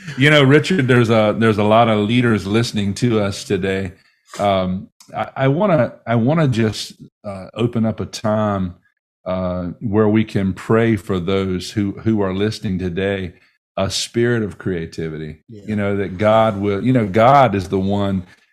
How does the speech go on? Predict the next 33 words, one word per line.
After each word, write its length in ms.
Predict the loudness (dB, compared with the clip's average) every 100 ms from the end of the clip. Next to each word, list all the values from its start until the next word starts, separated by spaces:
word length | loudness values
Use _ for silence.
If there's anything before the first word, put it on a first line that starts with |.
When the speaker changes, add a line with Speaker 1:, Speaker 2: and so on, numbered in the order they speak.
| _
Speaker 1:
who 120 | 2 4
is 120 | 4
able 260 | 2 2 -2
to 200 | -4 -4
inspire 760 | -4 -6 -2 4 6 6 4
us. 240 | 0 -4 -8
God 380 | -2 2 2
is 140 | 2 -2
the 80 | -2
one 240 | -2 -2
who 160 | 0 -2
is 120 | 0
able 340 | 0 0 -2 -4
to 240 | -2 0
anoint 500 | 2 2 4 4 4
us, 280 | 0 -4 -6
equip 500 | -10 2 4 4 0
us. 340 | -4 -4 -10 _ _ _ 2
And 160 | 4 6
God 280 | 8 8
is 140 | 6 4
the 100 | 4
one 340 | 4 4 2
also 520 | 0 2 2 2 2 4
who 120 | 2
births. 480 | 4 4 4 2 -2
You 80 | 0
used 240 | 0 0
that 120 | -4
Speaker 2:
Yeah. 60 | -2
Speaker 1:
word 160 | -2 0
earlier. 400 | 0 -2 -4 -10
Speaker 2:
Yeah. 160 | -18